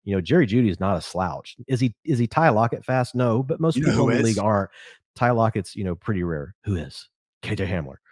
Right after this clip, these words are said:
Speaker 2: K J Hamler.
Speaker 1: <laughs>
Speaker 2: That's the
Speaker 1: And
Speaker 2: other
Speaker 1: I
Speaker 2: thing,
Speaker 1: agree.
Speaker 2: man.
Speaker 1: I, I agree that K J Hamler is also another threat to Jerry Jeudy. I,
Speaker 2: Yeah.
Speaker 1: I wanna just tie a bow real quick on Jeudy, and we can move to K J.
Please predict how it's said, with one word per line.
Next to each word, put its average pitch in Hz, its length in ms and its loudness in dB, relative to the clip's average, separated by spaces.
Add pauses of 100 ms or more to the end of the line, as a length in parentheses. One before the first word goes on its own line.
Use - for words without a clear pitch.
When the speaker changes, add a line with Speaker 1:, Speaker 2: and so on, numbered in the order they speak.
(120)
Speaker 2:
K 98 120 -12
J 90 120 -12
Hamler. 90 300 -12 (400)
Speaker 1:
<laughs> 101 140 -12 (800)
Speaker 2:
That's 269 180 4
the 320 60 10
Speaker 1:
And 330 80 10
Speaker 2:
other 330 100 8
Speaker 1:
I 233 40 6
Speaker 2:
thing, 330 40 6
Speaker 1:
agree. 320 220 6
Speaker 2:
man. 294 100 8
Speaker 1:
I, 202 180 6 (120)
I - 20 2
agree 151 240 2
that 123 160 0
K 113 140 -2
J 101 120 -6
Hamler 101 320 -4
is 95 140 -6
also 92 360 -6
another 87 300 -6
threat 82 380 -8
to 92 80 -12
Jerry 82 260 -8
Jeudy. 78 380 -10
I, 190 100 -14
Speaker 2:
Yeah. 233 220 -4
Speaker 1:
I - 20 4
wanna 175 160 6
just 143 200 -2
tie 147 140 8
a 123 40 6
bow 117 160 2
real 113 160 2
quick - 180 -8
on 110 120 -2
Jeudy, 90 400 -4
and 92 60 -6
we 95 100 -4
can 98 80 -6
move 90 160 -4
to 85 100 -8
K 85 180 -8
J. 80 360 -6